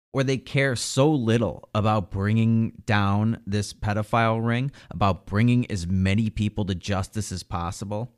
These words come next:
that they'll haphazardly jail him. Like, they can't be bothered to take any extra precautions, to m-, to maybe put a camera in the cell.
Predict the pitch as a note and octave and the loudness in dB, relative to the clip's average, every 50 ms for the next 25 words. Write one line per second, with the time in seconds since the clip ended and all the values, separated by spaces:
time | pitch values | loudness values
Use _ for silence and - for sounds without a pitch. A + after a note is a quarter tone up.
0 | _ _ _ _ _ - C3+ C3+ - D#3 C#3+ C#3 A#2 - - C#3 C3 C3 C3 - | _ _ _ _ _ 0 0 2 2 0 0 0 -2 -2 0 0 0 0 2 2
1 | - - B2 A#2 A#2 B2 A#2+ A#2+ G#2+ G2 F2 F2+ F#2+ F2+ F2+ F2+ F#2+ - _ _ | 2 2 2 0 -2 -2 -2 -4 -4 -4 -4 -6 -6 -6 -6 -6 -8 -10 _ _
2 | _ _ - F2 - - A2 A2+ B2 A#2+ G2+ D#2+ D#2 - - - _ _ _ _ | _ _ -14 -10 -4 -2 -2 0 0 0 -2 -4 -6 -10 -14 -20 _ _ _ _
3 | _ _ _ _ _ _ _ _ - G#2+ - B2 A#2+ A#2 - C3+ C3 B2 B2+ B2 | _ _ _ _ _ _ _ _ -10 -6 -4 -4 -4 -2 -2 -2 -2 -2 -2 -2
4 | A#2+ F#2 - - G2 F#2+ G2+ G#2+ G2 F2 E2 D2+ F2 G2+ F#2 - - G#2 G2 - | -4 -2 -2 -2 0 2 2 2 0 -2 -6 -8 -8 -10 -8 -4 -4 -4 -2 0
5 | G#2 G2+ G2+ G2+ - - - F#2+ - - - G#2+ - - D#2+ - - F#2+ F2+ F2 | 0 0 0 0 -2 -4 -6 -6 -6 -6 -8 -8 -8 -8 -12 -10 -8 -6 -4 -4
6 | F2 - - - - - - - - - _ _ _ _ _ _ _ _ _ _ | -6 -8 -10 -14 -16 -18 -20 -20 -20 -20 _ _ _ _ _ _ _ _ _ _
7 | G#2 F#2+ F2 - - F#2 G#2 A2 A2 A2+ A2+ G#2 - - A2+ A2 - - - - | -8 -8 -8 -8 -4 -2 0 2 2 2 0 -4 -4 -2 -4 -4 -4 -4 -2 0
8 | A#2 A2 A2+ G#2+ G2+ - - _ - A2 A2 A2+ G#2+ G#2 G2 - - - G#2+ G2 | 2 2 2 2 0 -2 -4 _ -2 0 0 2 2 0 -2 -4 -4 -2 -2 -2
9 | F2 - - - | -2 -4 -10 -16